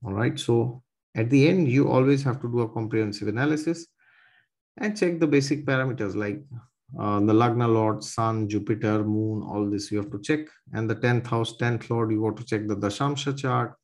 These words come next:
and also the Navamsha chart, because they will tell you the original strength of the planets, right? From the Lagna itself, you can't just find out. You can get an idea of what will be the circumstances which will,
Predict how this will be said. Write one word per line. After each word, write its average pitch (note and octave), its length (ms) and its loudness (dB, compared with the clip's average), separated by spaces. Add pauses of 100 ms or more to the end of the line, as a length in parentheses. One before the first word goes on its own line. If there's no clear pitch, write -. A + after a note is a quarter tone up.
(160)
and A2 80 -6
also G#2+ 320 -4
the A2 100 0
Navamsha A2+ 500 0
chart, G#2 240 -2
because G#2 220 0
they A#2 100 2
will C#3+ 160 4
tell A#2+ 160 2
you A#2+ 140 2
the A#2 140 0
original A2 440 -2
strength G#2 380 -6
of G2+ 120 -4
the G#2+ 80 2
planets, A2 480 -2
right? A#2 200 -2 (760)
From G#2+ 200 -2
the B2 60 2
Lagna A#2 420 2
itself, D3 320 0
you C3+ 120 2
can't C3+ 260 0
just A#2+ 240 -2
find G2+ 280 -6
out. F#2 140 -4
You A#2+ 80 -2
can B2+ 200 -2
get B2 160 0
an B2+ 120 2
idea B2+ 340 4
of G#2+ 340 -4 (140)
what A#2+ 420 -2 (300)
will A2+ 200 -4
be A#2+ 80 -2
the A#2 140 -2
circumstances C3 1040 -2
which - 380 -6
will, G#2+ 320 2